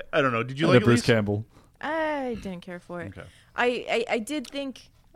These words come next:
Speaker 3: par-, I, I was very distracted while watching it.
Speaker 1: How
Speaker 3: I,
Speaker 1: so?
Speaker 3: I just, I couldn't focus on it really. I just, I, I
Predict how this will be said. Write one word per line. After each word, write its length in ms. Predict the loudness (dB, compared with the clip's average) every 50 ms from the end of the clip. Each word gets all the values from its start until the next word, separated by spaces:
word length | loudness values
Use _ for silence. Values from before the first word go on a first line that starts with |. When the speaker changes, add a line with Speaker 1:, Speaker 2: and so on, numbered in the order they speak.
| _ _ _
Speaker 3:
par-, 160 | -12 -12 -6 -4
I, 280 | -4 -2 -2 -6 -6 -6
I 120 | -6 -6
was 240 | -2 -2 -2 -4 -2
very 240 | -2 -2 -2 -2 -2
distracted 680 | -4 -8 -12 -12 -10 -6 -6 -6 -6 -6 -8 -10 -8 -4
while 200 | -4 -2 -2 -2
watching 420 | -4 -6 -8 -10 -10 -10 -8 -8
it. 220 | -8 -10 -10 -12 -16 _ _ _ _ _ _
Speaker 1:
How 140 | -10 -6 -4
Speaker 3:
I, 100 | -2 -2
Speaker 1:
so? 200 | -2 -4 -6 -6 -10 _ _ _ _ _
Speaker 3:
I 120 | -4 -4
just, 220 | -2 -4 -6 -6 -6
I 100 | -6 -8 -6
couldn't 400 | -6 -6 -6 -6 -6 -8 -10 -12 _ _ _ _
focus 380 | -8 -8 -8 -6 -10 -10 -10 -8
on 160 | -10 -8 -8
it 100 | -10 -10
really. 460 | -10 -8 -8 -8 -8 -8 -10 -12 -14 -18 _ _ _ _
I 80 | -10 -10
just, 240 | -8 -10 -14 -10 -10
I, 160 | -10 -10 -10 -14 _ _ -20 -20 -20 _ -20 -20 -20 -20 -20 -20 _ -12 -12
I 80 | -12